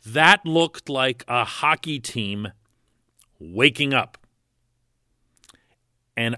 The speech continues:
I'm going to credit two individuals above all for what happened then. And if it holds,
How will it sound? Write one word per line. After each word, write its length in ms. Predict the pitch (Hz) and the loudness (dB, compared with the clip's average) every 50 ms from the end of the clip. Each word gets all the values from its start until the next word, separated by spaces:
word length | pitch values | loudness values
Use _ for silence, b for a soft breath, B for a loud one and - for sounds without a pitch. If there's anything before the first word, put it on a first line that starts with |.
| - 131 | -4 -2
I'm 240 | 143 185 208 208 | -2 0 0 0
going 280 | 170 190 196 190 190 170 | 0 0 0 2 0 -2
to 100 | - - | -2 -6
credit 640 | 120 - - - - 190 196 180 127 117 - - - - _ _ _ _ _ _ _ _ _ _ _ _ _ _ _ _ _ _ _ - | -10 -10 -8 -2 2 4 4 6 4 2 0 -4 -10 -20 _ _ _ _ _ _ _ _ _ _ _ _ _ _ _ _ _ _ _ -6
two 440 | - - - 240 247 226 202 180 - | -2 0 2 2 2 2 0 -2 -2
individuals 920 | 170 180 185 165 156 143 165 175 160 135 135 123 107 92 82 80 - - - _ _ _ _ _ - | 0 0 2 2 2 6 6 6 6 6 2 -2 -2 -4 -6 -8 -10 -10 -12 _ _ _ _ _ -8
above 360 | 117 110 101 147 156 156 139 | -4 2 6 6 6 6 6
all 400 | 151 147 139 117 80 73 - _ _ _ _ _ _ _ _ _ _ _ _ _ _ _ _ _ _ _ _ _ _ _ _ _ _ _ _ _ _ _ _ _ _ _ _ _ _ | 4 4 4 4 0 -4 -8 _ _ _ _ _ _ _ _ _ _ _ _ _ _ _ _ _ _ _ _ _ _ _ _ _ _ _ _ _ _ _ _ _ _ _ _ _ _
for 220 | _ - - 139 | _ -6 -4 -2
what 200 | 127 135 135 120 | 0 0 -2 -2
happened 460 | 107 139 143 151 147 - 147 131 113 | -2 0 2 2 2 0 -4 -4 -2
then. 200 | 117 113 113 123 | 0 0 0 0
And 260 | 113 131 131 123 - _ _ _ _ _ | -2 -4 -4 -6 -8 _ _ _ _ _
if 340 | - 208 240 220 - - - _ _ _ _ | -4 -4 -2 -4 -4 -10 -20 _ _ _ _
it 180 | 180 208 202 170 | 0 0 0 0
holds, 800 | - - - - 226 233 208 165 117 - - - - - - | -2 -6 -4 0 2 4 4 4 4 0 -4 -10 -10 -10 -10